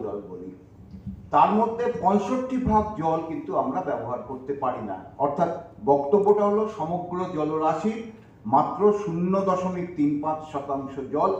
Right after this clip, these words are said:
আমরা ব্যবহার করি। ভারতবর্ষের ক্ষেত্রে এই যে জল আমরা পাই প্রাকৃতিক সম্পদ বৃষ্টির মাধ্যমে প্রতি বছর, রিনিউড রিসোর্স, চার হাজার বিলিয়ন কিউবিক মিটার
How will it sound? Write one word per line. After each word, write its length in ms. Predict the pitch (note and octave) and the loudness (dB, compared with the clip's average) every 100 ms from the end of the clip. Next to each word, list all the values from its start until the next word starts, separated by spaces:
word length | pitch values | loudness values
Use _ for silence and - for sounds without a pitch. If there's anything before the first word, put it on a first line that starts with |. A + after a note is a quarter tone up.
| - D3 | 0 0
আমরা 220 | D3 C#3 - | 0 -2 -4
ব্যবহার 320 | G#2 G2 - - | -8 -10 -14 -14
করি। 180 | F2 - - - - - - - - - - - | -16 -16 -20 -20 -20 -20 -20 -20 -20 -20 -16 2
ভারতবর্ষের 720 | D#3+ G#3 G3+ B3+ B3+ C4 G#3+ - | 4 6 6 4 4 4 2 2
ক্ষেত্রে 380 | F3+ - G#2+ A3 - - - - - - - - - | -2 -4 -6 -6 -8 -14 -20 -20 -20 -20 -20 -20 -10
এই 180 | D#3+ G3+ G3+ | 2 4 8
যে 80 | G#3+ G#3 | 6 8
জল 200 | F3 F#3+ G3+ | 8 10 10
আমরা 180 | F#3 F3+ - | 8 4 6
পাই 220 | D3+ C3+ D3 - - - - - - - - - - - - - - - | 6 6 2 -4 -12 -14 -14 -14 -18 -20 -20 -20 -20 -20 -20 -20 -10 4
প্রাকৃতিক 460 | D#3+ E3 F3 F#3+ - | 4 4 -4 -6 -4
সম্পদ 400 | E3 - D#3 E3 C#3+ - | -2 -2 0 0 0 0
বৃষ্টির 480 | D#3+ G#3 F#3+ A3 G#3+ F#3 | 6 6 6 0 0 2
মাধ্যমে 400 | D3+ C3 C#3+ F#3 G3+ | 0 -2 -6 -6 -6
প্রতি 220 | C3 B2+ G#2+ | -8 -10 -12
বছর, 240 | - A#2 A#2 | -14 -12 -4
রিনিউড 340 | D#3 F3+ G#3+ G#3 C#3 | 0 6 6 6 -2
রিসোর্স, 360 | - F2+ - - - - - - - - - - | -6 -10 -14 -18 -20 -20 -20 -20 -20 -20 -20 2
চার 160 | F3 G3+ | 6 8
হাজার 220 | A3+ B3 B3 F3 | 8 8 4 4
বিলিয়ন 360 | G3 G#3+ A#3 A#3 G#3 | 4 8 8 8 8
কিউবিক 320 | G#3 G#3 G#3 G#3 | 10 8 6 6
মিটার 300 | G#3 G#3 G3 | 6 8 6